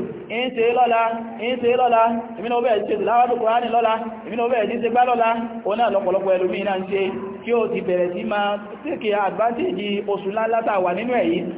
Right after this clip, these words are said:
láti máa rí ọ̀pọ̀lọpọ̀ ládá gbà látọ̀dọ̀ Ọlọ́run Ọba àlekè ọlá.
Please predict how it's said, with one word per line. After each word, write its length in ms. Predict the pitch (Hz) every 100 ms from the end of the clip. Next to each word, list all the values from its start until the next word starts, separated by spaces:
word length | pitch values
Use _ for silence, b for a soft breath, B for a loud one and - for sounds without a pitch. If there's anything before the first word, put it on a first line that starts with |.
| -
láti 260 | 196 208 196
máa 180 | 190 185
rí 100 | 208
ọ̀pọ̀lọpọ̀ 560 | 208 160 160 170 170 175
ládá 340 | 196 196 196 202 202 -
gbà 200 | - 196 175
látọ̀dọ̀ 320 | 175 185 170
Ọlọ́run 200 | 170 180
Ọba 160 | 156 156
àlekè 300 | 143 156 156
ọlá. 200 | 156 180